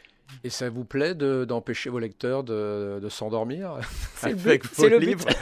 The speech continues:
Speaker 2: <laughs> C'est le but, puisque moi-même, euh, j'ai eu, euh, j'ai eu quelques problèmes de sommeil en étant adolescent quand je lisais mes, mes romans de Stephen King, et je lui en voulais beaucoup. Je, je, je lui disais, « Mais, euh, monsieur Stephen King, vous êtes horrible de me, de m'empêcher de dormir. »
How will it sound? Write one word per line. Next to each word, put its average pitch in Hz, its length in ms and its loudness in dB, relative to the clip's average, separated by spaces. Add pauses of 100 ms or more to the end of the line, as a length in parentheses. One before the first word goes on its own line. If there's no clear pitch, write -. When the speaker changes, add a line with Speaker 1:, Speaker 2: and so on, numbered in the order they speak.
(280)
Speaker 2:
<laughs> 170 400 0
C'est - 160 4
le 190 80 8
but, 240 180 2
puisque - 220 -4
moi-même, 190 520 4
euh, 165 120 4
j'ai 165 200 -2
eu, 160 80 2
euh, 156 280 2
j'ai 160 120 -2
eu 165 60 -4
quelques 165 260 2
problèmes 180 340 6
de 175 60 2
sommeil 180 280 0
en 156 80 2
étant 139 200 0
adolescent 143 440 -2
quand 147 140 -6
je 127 80 -6
lisais 131 260 -6
mes, 120 260 -6 (580)
mes 135 120 2
romans 143 240 4
de 147 80 2
Stephen 147 380 0
King, 226 260 -2
et 147 80 -2
je 143 80 -2
lui 143 60 0
en 139 80 4
voulais 156 240 4
beaucoup. 156 320 2 (200)
Je, 143 120 -16
je, 131 180 -14 (320)
je 120 60 -18
lui 120 80 -18
disais, « 127 200 -12
Mais, 120 100 -14 (680)
euh, - 40 -12 (160)
monsieur 139 240 -8
Stephen 147 260 -2
King, 190 140 -4
vous 135 100 0
êtes 131 120 2
horrible 160 360 6
de 135 80 2
me, 127 560 0
de 127 100 -4
m'empêcher 156 360 -4
de 143 80 -12
dormir. » 135 380 -8